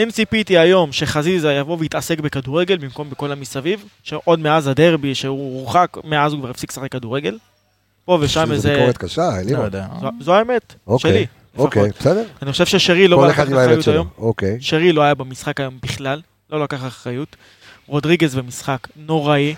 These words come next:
Speaker 2: רגע, אנחנו,
Speaker 1: זוועה.
Speaker 2: אנחנו, אנחנו נעבור, אנחנו נעבור כמו שאנחנו אוהבים את הרצועות, בדיוק, את הרצועות
Speaker 1: ושוב,
Speaker 2: כדי
Speaker 1: ופתחת,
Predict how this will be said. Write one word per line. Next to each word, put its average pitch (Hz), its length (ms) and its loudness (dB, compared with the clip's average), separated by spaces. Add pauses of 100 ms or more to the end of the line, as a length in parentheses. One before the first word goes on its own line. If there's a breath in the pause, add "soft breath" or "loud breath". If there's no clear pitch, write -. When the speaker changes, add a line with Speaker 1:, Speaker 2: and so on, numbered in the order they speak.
Speaker 2:
רגע, 101 160 0
אנחנו, 117 180 2
Speaker 1:
זוועה. 139 360 2
Speaker 2:
אנחנו, 131 260 2
אנחנו 127 180 -2
נעבור, 127 380 4
אנחנו 117 220 -4
נעבור 117 340 2
כמו 131 120 -6
שאנחנו 123 240 -2
אוהבים 113 180 0
את 120 60 -2
הרצועות, 120 520 2 (480 loud breath)
בדיוק, 110 360 2
את - 80 -8
הרצועות 110 280 4
Speaker 1:
ושוב, 127 220 6
Speaker 2:
כדי - 200 4
Speaker 1:
ופתחת, 233 240 4